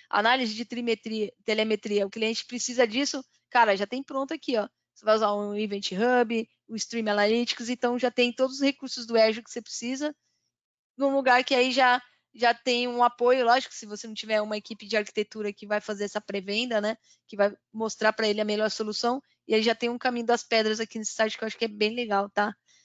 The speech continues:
Só pra finalizar isso aqui. E vamos lá, Haddad. Queria ver se tem alguma pergunta no chat aí que dá pra eu, pra eu responder.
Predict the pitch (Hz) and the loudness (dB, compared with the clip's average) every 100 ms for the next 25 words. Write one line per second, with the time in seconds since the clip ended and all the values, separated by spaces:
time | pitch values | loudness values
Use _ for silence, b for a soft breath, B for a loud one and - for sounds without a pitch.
0 | _ - 214 - 214 220 - _ _ _ | _ -12 -6 0 2 0 -6 _ _ _
1 | - 240 226 226 220 214 240 - 254 302 | -4 2 4 4 2 2 -2 -4 -4 -4
2 | - _ - 269 269 269 269 262 226 262 | -6 _ -6 -2 0 2 0 -2 0 0
3 | 320 320 302 285 254 214 202 196 - _ | 2 4 4 4 4 2 0 -10 -16 _
4 | - 240 247 254 - 262 254 240 233 226 | -2 0 2 2 2 2 2 0 -4 -6
5 | 240 226 226 220 208 - 214 220 226 - | -4 -6 -8 -12 -10 -2 4 4 4 -2
6 | 208 208 214 - 190 - 208 190 - _ | -4 -4 -6 -10 -10 -8 -10 -10 -16 _
7 | _ - 208 190 196 202 196 196 208 233 | _ -8 -6 -4 -6 -8 -10 -6 -6 -6